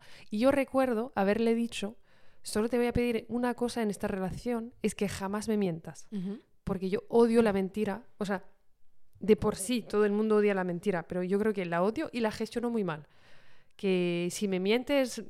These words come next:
Speaker 1: no sé, para mí es cruz, eh, no...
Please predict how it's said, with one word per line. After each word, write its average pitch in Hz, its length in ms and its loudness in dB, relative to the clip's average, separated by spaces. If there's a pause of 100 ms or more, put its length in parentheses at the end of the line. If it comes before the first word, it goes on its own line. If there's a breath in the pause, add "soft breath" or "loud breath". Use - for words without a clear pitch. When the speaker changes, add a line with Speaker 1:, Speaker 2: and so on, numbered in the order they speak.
(120)
Speaker 1:
no 208 200 2
sé, 180 240 -4
para 175 200 0
mí 202 140 0
es 214 140 -2
cruz, 254 540 0
eh, 180 420 -2
no... 180 1160 -4